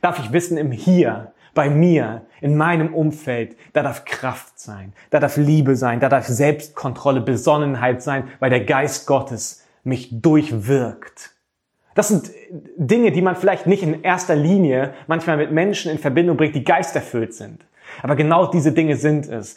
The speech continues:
nach denen wir auch Sehnsucht haben, nach Kraft, nach Dynamitkraft, nach Liebe, nach Selbstkontrolle im Hier und Jetzt. Und genau dafür möchte ich beten.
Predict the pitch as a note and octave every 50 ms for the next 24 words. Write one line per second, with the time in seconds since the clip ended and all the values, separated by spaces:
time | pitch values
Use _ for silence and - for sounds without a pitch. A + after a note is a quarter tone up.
0 | - - - D3 - F3 F3 E3+ D3 E3+ D3 A#2 A2+ A#2+ D3+ D#3 E3 C#3+ D3+ -
1 | - - - C#3+ D3+ C3 B2+ C3+ C3 B2 - - - - - - C#3+ C3 B2 -
2 | - - - - - _ - - - - D3 C#3+ C#3+ - F3 E3+ D3 D3 E3 E3+
3 | F3+ D#3+ - - - - - - A#2 A#2 G#2 G2+ - - - - _ - - -
4 | - _ _ _ _ _ - C#3 - D3 D3+ D3+ D#3+ E3 D#3+ D#3 C3 A#2 A2+ A2
5 | A2+ A#2+ - _ _ _ - C#3 C#3 B2+ G#2+ A2+ A2 B2 C3 B2+ B2+ B2+ - -
6 | - - - A#2+ A2 - - - A#2+ A#2 A#2 A2+ - A#2+ A#2 A2+ C3+ D3 C3+ B2+
7 | B2 A2 G#2 A2+ G#2 - - - - - - - _ _ _ _ - - - -
8 | - - - D3+ D3 D3+ F3+ G3 F#3+ G3 F#3+ G3 F#3+ - E3 D#3+ F3 E3+ - E3
9 | - - A2 - D3+ D#3+ E3+ E3 - A#2+ A2+ B2+ B2+ B2 -